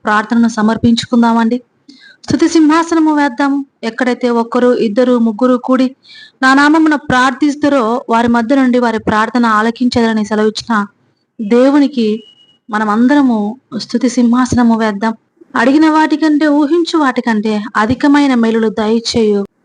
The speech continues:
మహోన్నతమైన దేవునికి మన కృతజ్ఞతలు తెలియజేద్దాం. కళ్ళు మూసుకోనండి,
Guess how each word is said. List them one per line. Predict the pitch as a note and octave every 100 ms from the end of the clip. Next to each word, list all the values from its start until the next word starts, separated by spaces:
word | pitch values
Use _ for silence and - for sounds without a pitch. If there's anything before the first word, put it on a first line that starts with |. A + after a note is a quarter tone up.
| - A3
మహోన్నతమైన | B3 C#4 E4+ E4+ E4 D4+ D4+ B3 A3 A3+ G#3
దేవునికి | G#3+ A3+ B3+ B3+ A#3+ A3
మన | G#3+ A3
కృతజ్ఞతలు | A3 C#4 C#4 D#4 D4 C#4+ A#3
తెలియజేద్దాం. | A3+ A3 A3 G#3+ A3 G#3 G#3+ - _ - _ -
కళ్ళు | B3+ D4
మూసుకోనండి, | D#4 D4+ D#4 D4+ D4 D4+ -